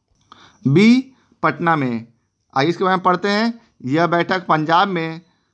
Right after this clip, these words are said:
मार्शल लॉ और महात्मा गांधी की गिरफ्तारी पर क्षोभ प्र-, क्षोभ प्रकट करने के लिए हुई थी। अब आइए चलते हैं हमारे अगले प्रश्न पर।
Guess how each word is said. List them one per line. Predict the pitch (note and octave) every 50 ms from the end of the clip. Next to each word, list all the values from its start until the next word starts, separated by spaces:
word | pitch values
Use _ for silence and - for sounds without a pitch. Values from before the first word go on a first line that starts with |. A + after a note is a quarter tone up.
| _ _ - -
मार्शल | C3+ D3 D3+ D#3+ E3+ - C4+ B3+ G#3
लॉ | F3+ E3
और | D#3 D#3 D#3 D#3
महात्मा | D#3 D3+ C#3+ D#3+ E3 F3+ A3+ A#3+ A3+
गांधी | E3+ D#3+ D3+ D3+ D3+ D3+
की | D3+ D#3+ D3+
गिरफ्तारी | C#3+ D3 C#3+ D3+ D#3 D3+ D3 - - D#3 D#3 F3 G#3+ A3
पर | A3+ G3 F#3+ F#3+
क्षोभ | F#3+ - _ _ _ _ _ - - - A3 B3 A#3+
प्र-, | A#3 - E3+ E3 E3+ E3 - _ _ _ _ _ _ _ _ _ _ _ _ _ _ _ _ _
क्षोभ | - F#3+ G3 A3 G#3+ A3 - -
प्रकट | F3 E3+ F3 A3+ B3 A#3+
करने | - F3+ D#3 D3 D3 D3+ C#3+
के | C#3+ E3 F3+
लिए | A3 C4+ C#4
हुई | A3 E3+ D#3 C#3+ B2+
थी। | - C#3+ B2 A#2+ A#2 - -
अब | B2+ B2+
आइए | C#3 D#3 E3+ F3
चलते | F#3+ F#3+ F3+ F#3+
हैं | F#3
हमारे | F3+ F3 D#3+ D3
अगले | C#3+ D#3+ F#3
प्रश्न | F#3 F#3+ G3 F3+ F#3+
पर। | - G#3+ G#3 A3